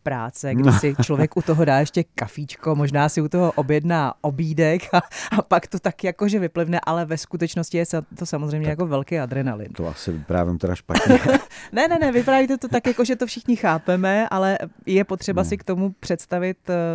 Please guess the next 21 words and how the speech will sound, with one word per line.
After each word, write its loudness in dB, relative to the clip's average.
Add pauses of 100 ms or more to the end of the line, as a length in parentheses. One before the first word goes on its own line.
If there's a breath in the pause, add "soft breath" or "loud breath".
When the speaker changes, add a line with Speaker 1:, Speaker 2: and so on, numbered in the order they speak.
(100)
Speaker 1:
to, -4
že -6 (120)
jsou -10
tam -6
nějaké -4 (340 loud breath)
samozřejmě -2
asi -4
časové -4
termíny, -2
dokdy -2
je 0
potřeba -6
to -8
zpracovat. -6 (240 loud breath)
Máte -2
to -6
tak, -2
že -2 (100)
tohle -2
musíš -8
vydat -4